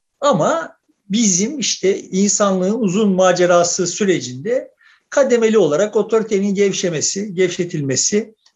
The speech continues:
daha geniş kesimlere yayılması sürecinde işte bir dönemde bu, bunun üzerinden, bilgi kaynağının üzerinden bir takım otoriteler inşa edilmiş idi. Onun sonuna geldiğimiz görünüyor. Yani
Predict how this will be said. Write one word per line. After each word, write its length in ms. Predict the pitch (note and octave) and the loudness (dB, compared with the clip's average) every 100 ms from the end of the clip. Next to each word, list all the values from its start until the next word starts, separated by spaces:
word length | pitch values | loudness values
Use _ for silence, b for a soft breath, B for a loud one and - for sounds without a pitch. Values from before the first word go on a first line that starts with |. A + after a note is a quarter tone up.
| - | 0
daha 160 | F#3+ | 2
geniş 580 | G#3+ G#3+ G#3+ - - - _ _ _ _ _ _ _ _ | 4 2 2 0 -4 -14 _ _ _ _ _ _ _ _
kesimlere 480 | - G#3 - G3+ F#3 | -2 0 2 4 6
yayılması 600 | F#3+ G#3+ A3 G#3 F#3 - | 6 4 2 2 0 -2
sürecinde 540 | - A3+ F3+ C3+ F3 C4+ | -6 -2 -2 -2 -6 -6
işte 340 | - A#3+ B3 | -4 -4 0
bir 200 | D4+ A3 | 0 2
dönemde 540 | F3+ C3+ C3 G3 C4 | 2 2 -2 -2 0
bu, 360 | A3+ B3+ - - _ _ _ | 2 2 0 -6 _ _ _
bunun 300 | D#3+ F#3 D4 | -2 0 2
üzerinden, 680 | A#3+ E3 D#3 C#3+ D#3 C4+ - _ _ _ _ _ _ _ C#3+ | 2 2 0 0 -4 -4 -8 _ _ _ _ _ _ _ -6
bilgi 280 | E3 B3+ | -2 0
kaynağının 680 | C4+ F#3+ F#3 F#3 F#3+ G3 G3 b b _ B3+ | 2 0 2 2 2 0 -2 b b _ -4
üzerinden 680 | D#3+ F3+ D3+ D3 A3 C4+ | 2 2 0 -2 -4 -2
bir 120 | G#3+ G#3 | -4 -2
takım 280 | A3+ A3+ | -4 -2
otoriteler 760 | A3 G3+ A#3+ G#3+ F3 A#2 - - _ - | -2 0 0 2 0 0 -6 -18 _ -8
inşa 360 | C4+ C4 C4+ F3 | -2 2 4 4
edilmiş 420 | C#3+ C3 B2+ - | 2 -4 -6 -6
idi. 140 | D#3+ | -2
Onun 220 | D4 D4+ C#4+ | 0 0 0
sonuna 360 | C#4+ D#4+ E4+ | 0 2 2
geldiğimiz 580 | C#4+ G#3+ F3+ D#3 D3 C3 | 4 4 2 0 -6 -4
görünüyor. 400 | D3+ D3 D3 C#3 | -2 -2 -2 -2
Yani 500 | C#3+ E3+ F3 E3+ - | 0 2 2 -2 -8